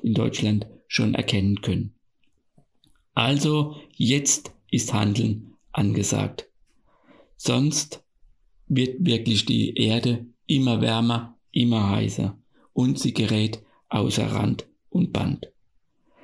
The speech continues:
Kommen wir in ein langfristiges Denken, statt immer nur kurzfristig zu denken.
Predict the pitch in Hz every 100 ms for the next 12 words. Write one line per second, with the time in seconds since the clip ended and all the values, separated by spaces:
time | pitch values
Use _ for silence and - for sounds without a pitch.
0 | - - - _ _ _ _ _ _ _
1 | _ _ - 143 160 165 147 135 123 123
2 | - - - 127 120 120 117 113 120 127
3 | - 120 107 - 101 104 117 107 107 113
4 | 107 - _ - - 110 110 - _ -
5 | 127 113 110 110 104 - 127 113 - 110
6 | 101 - - - 104 101 - - -